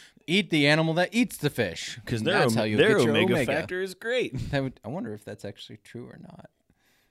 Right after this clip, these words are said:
Speaker 1: Probably
Speaker 2: We're
Speaker 1: not.
Speaker 2: scientists.
Speaker 1: We're scientists.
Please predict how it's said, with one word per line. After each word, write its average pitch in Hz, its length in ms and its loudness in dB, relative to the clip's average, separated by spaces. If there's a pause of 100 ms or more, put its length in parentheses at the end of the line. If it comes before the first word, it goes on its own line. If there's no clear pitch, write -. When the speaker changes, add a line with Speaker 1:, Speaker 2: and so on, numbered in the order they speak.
(100)
Speaker 1:
Probably 127 460 -4
Speaker 2:
We're 120 120 2
Speaker 1:
not. 98 100 0
Speaker 2:
scientists. 95 680 -6
Speaker 1:
We're 147 300 0
scientists. 101 1300 -6